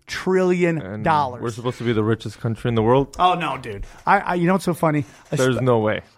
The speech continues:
Speaker 1: I spent a night with some comics in, uh, England. We missed our f-, uh, the lady who was doing, we were doing U S O and the flights, the connections were bad, so we had to spend a night in England. And he had family there.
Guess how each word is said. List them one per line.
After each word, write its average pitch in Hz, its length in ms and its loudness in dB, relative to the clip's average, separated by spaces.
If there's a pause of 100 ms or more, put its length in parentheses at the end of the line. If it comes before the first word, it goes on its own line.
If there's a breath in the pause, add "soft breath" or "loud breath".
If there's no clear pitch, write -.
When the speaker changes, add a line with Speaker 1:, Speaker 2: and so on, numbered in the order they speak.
(100 soft breath)
Speaker 1:
I 160 40 -6
spent 196 400 0
a 175 40 -2
night 151 380 0 (720)
with 165 200 -6
some 156 200 2
comics 143 680 2 (540)
in, 147 420 -2 (320)
uh, 120 460 -4 (280)
England. 139 420 2
We 156 140 0
missed 180 380 0
our 170 100 4
f-, - 240 -10
uh, 165 260 0
the 156 120 -4
lady 202 380 2
who 185 120 2
was 170 180 0
doing, 180 240 0
we 160 100 2
were 165 40 2
doing 170 220 0
U 165 120 2
S 156 140 -2
O 160 160 4
and 151 80 0
the 147 60 -2
flights, 160 480 -2 (260 soft breath)
the 165 80 -4
connections 175 540 -2
were 160 100 0
bad, 156 260 4
so 165 120 0
we 160 80 6
had 165 100 4
to 156 60 -6
spend 160 260 0
a 156 40 0
night 156 260 2
in 147 120 -2
England. 131 380 -4 (400 loud breath)
And 180 220 2
he 185 100 6
had 202 160 4
family 160 380 -2
there. 110 300 -12